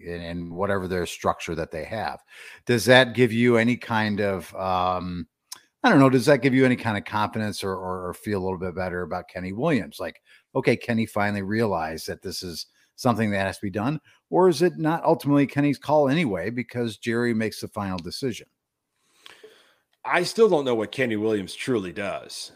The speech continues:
Speaker 1: Yeah.
Speaker 2: Um, I, I think he is just, th-, you know, <sighs> he's a bit of a mouthpiece. He's there as a buffer maybe between, you know, uh, Hahn and Jerry.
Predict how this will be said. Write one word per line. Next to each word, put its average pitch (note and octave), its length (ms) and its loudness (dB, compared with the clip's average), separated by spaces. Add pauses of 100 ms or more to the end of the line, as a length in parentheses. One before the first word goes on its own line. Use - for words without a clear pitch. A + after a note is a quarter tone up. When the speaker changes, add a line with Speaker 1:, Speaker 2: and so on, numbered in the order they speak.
Speaker 1:
Yeah. F#2+ 260 -4
Speaker 2:
Um, F#2 280 -10
I, A2+ 240 0
I B2+ 60 0
think C3 180 -6
he A2 160 -4
is G2+ 100 -6
just, - 540 -8 (300)
th-, C3+ 200 -18
you G#2+ 160 -10
know, G2 300 -8 (260)
<sighs> - 560 -8
he's A2 240 -14
a G#2 60 -18
bit C#3 160 2
of A2+ 100 -2
a G#2+ 60 -4
mouthpiece. C#3+ 840 -2
He's G2+ 240 -10
there A#2 240 0
as G2 120 -6
a F2+ 60 -12
buffer G#2+ 460 -2
maybe D3 380 -4
between, A2+ 920 -6
you G2 160 -10
know, F#2 300 -8 (480)
uh, F2+ 160 -4
Hahn A#2 500 -2
and G2+ 120 -6
Jerry. C3 760 -2